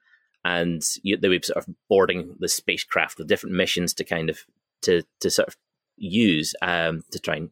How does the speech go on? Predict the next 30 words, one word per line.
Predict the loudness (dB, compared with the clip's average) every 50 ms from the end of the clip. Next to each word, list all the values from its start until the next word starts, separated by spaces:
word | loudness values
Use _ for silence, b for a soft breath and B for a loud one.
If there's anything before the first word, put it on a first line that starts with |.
| _ _
uh, | -4 -2 -2 -2 -2 0
conquer. | 0 2 2 2 2 0 -2 -2 -4 B B B B B B B B B B B _
And | -2 0 0 0 0 2
you | 0
would | -2 0
come | 2 2 2
up | 2 0
against | 0 0 0 0 2 2
all | 4 4
these | 4 2 2
sort | -2 -2
of | -4 -4
random | -2 0 0 0 0 0 -2 -2 -2 -2
bits | -4 -4 -4 -2
and | -2 0 2 2
bobs. | 4 2 2 0 -4 B B B B 4
As | 4 6
I |
said, | 6 8 6 6 6 6
it's | 4 4 4 4 2 0 2 2
a | 2 2
game | 4 6 6 8 8 8
that | 6 6 4 2 -2 -6 _ _ _ _
I | 0 2 4 4 4
was | 2 0 0 2
more | 4 6 6 6 6 4 2 _ _ _ _ _ _ _
interested | 2 4 4 6 4 4 4 4 0 0 2
in | 2 2
the | 4
miniatures | 4 4 4 4 4 2 2 2 4 4 4 2 2 -2 -4 -6